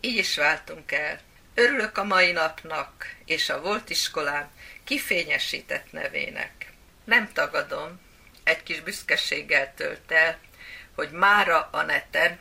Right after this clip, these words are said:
található életrajzában már nem a középiskola megnevezésével kezdődik iskoláztatása,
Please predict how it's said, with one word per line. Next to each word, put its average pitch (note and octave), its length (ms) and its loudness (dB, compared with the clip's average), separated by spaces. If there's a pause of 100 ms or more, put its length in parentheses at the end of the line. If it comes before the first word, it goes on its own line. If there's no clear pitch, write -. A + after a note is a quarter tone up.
található D3 760 -2
életrajzában E3+ 1040 -2 (460)
már F3+ 400 6
nem B3+ 400 4
a D#3+ 180 2
középiskola D3+ 760 -2
megnevezésével D3 1120 2
kezdődik - 580 -2
iskoláztatása, - 1200 -2